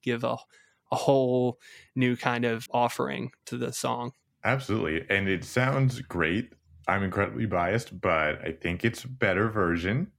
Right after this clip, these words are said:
Speaker 2: It made me cry multiple times when I first listened to it.
Speaker 1: I'll take that. <laughs> Thank you.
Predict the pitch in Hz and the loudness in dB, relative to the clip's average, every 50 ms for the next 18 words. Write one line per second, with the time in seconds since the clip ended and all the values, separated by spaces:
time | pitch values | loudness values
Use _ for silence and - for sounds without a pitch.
0 | _ - _ - 104 95 101 92 92 95 104 107 113 107 - - 107 95 90 90 | _ -20 _ -4 -4 0 2 2 2 4 4 4 2 2 2 0 2 2 4 4
1 | 87 90 - - - 85 80 80 82 87 - - 131 123 139 135 131 98 90 85 | 2 0 -2 -4 -6 -4 0 0 0 0 2 2 2 2 2 0 0 0 0 0
2 | 85 90 107 113 107 90 82 82 90 98 - - 127 135 - - 92 80 - 80 | 0 0 -2 -2 -2 0 0 0 0 -2 0 0 0 0 0 -2 -4 -4 -2 -6
3 | 73 69 76 71 78 104 127 - - - - - - - - 185 - - 131 135 | -6 -4 -4 -2 -2 -2 -4 -4 -10 -16 -18 -20 -6 -2 -2 0 2 2 0 4
4 | - 131 143 185 - - - - - - - - - 151 - - 151 143 139 - | 4 4 4 2 0 -2 -8 -8 -8 -10 -12 -8 -8 0 2 4 2 2 0 2
5 | - 185 180 - - - | 0 0 2 0 -2 -4